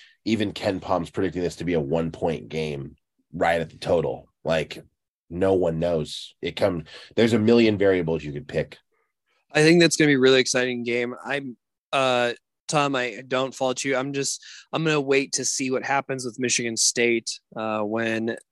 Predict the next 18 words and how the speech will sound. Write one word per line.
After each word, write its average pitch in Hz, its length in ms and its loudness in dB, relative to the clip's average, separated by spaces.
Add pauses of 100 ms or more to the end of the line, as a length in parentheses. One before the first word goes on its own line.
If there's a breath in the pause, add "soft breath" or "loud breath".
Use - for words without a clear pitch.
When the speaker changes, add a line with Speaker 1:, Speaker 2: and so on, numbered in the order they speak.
Speaker 2:
if 127 180 0
they 120 180 4
win, 123 600 2
then 120 200 -2
I 113 220 2
will 120 260 0
look 117 200 2 (140)
to 113 420 0
probably 117 340 -2
have 117 100 0
a 104 40 -8
few 127 440 0
state 123 400 -2
bets - 380 -4 (340 loud breath)
here 127 240 2
on 110 160 0
Saturday. 120 600 -2 (320 soft breath)
Uh, 110 160 0